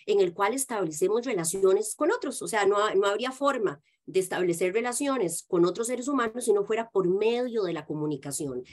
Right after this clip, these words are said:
El asunto, como les decía, es que no siempre tenemos una formación, y no es culpa de nuestros entornos sociales, es que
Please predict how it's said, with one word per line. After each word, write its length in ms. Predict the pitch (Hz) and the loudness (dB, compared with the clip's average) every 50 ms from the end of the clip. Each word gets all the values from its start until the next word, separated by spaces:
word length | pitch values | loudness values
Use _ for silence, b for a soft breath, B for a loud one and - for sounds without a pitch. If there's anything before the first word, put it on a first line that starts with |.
| B B B - | B B B -2
El 160 | 175 180 156 | 0 2 2
asunto, 420 | 139 139 - 170 160 160 165 202 | 0 0 0 0 0 0 0 0
como 220 | - 240 226 233 240 | 0 0 0 0 0
les 160 | 254 254 240 | -2 -2 -2
decía, 420 | 285 294 277 320 262 190 196 196 b b b b b b - | -4 -2 -2 0 0 0 -2 -4 b b b b b b -2
es 240 | 240 254 247 - - | 0 0 0 -2 -4
que 200 | - - 285 277 | -4 -4 -2 -2
no 200 | 254 262 269 269 | 0 0 -2 -2
siempre 560 | 269 - - - 269 269 269 262 - 202 196 | -4 -6 -4 -2 0 0 0 0 -2 -2 -4
tenemos 560 | 185 - 156 151 165 - - 226 240 - - - | -4 -2 -2 -2 0 0 -2 -2 -6 -8 -4 0
una 260 | 196 202 220 226 233 | 0 0 0 0 -4
formación, 1080 | - - - - 233 233 233 233 233 233 226 226 226 - - 277 269 254 196 160 180 190 | -6 -8 -4 -2 -2 0 0 -2 -4 -4 -4 -4 -4 -4 -2 0 0 2 2 4 4 4
y 80 | 180 | 4
no 100 | 160 160 | 4 2
es 140 | 151 143 - | -2 -6 -2
culpa 420 | - 185 185 185 175 - 185 196 | 2 4 4 4 4 2 0 0
de 80 | 208 196 | 2 2
nuestros 380 | 196 175 165 - - 147 - 147 | 2 2 0 -4 -10 -10 -8 -6
entornos 500 | 135 135 - - 151 151 160 170 175 170 | -8 -8 -6 -4 -4 0 0 0 0 0
sociales, 480 | 214 202 - 247 220 202 220 214 - | -2 -4 -4 -2 -2 -2 -2 -4 -4
es 120 | 156 143 - | -6 -6 0
que 200 | - 190 185 | 0 0 0